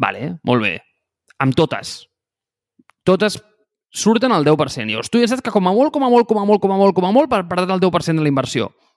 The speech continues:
Però no li fotis un, un màxim, a, a, al, al, un topall a la, a la inversió. Llavors, tu saps que només que una o dues o tres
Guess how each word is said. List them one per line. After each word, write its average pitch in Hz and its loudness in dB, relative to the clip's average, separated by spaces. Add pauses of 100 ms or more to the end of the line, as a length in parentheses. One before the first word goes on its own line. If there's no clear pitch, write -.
(240)
Però 117 0
no 131 2
li 143 2
fotis 147 4
un, 131 4
un 131 2
màxim, 156 -2 (220)
a, 123 0
a, 123 -2 (260)
al, 117 -6 (140)
al, 123 0 (1200)
un 151 4
topall 156 2 (160)
a 123 0
la, 117 0 (360)
a 123 0
la 120 2
inversió. 117 0 (320)
Llavors, 113 0
tu 123 0
saps 113 -4
que 131 0
només 120 0
que 120 2 (200)
una 147 2
o 117 2
dues 143 2
o 117 0
tres 123 -4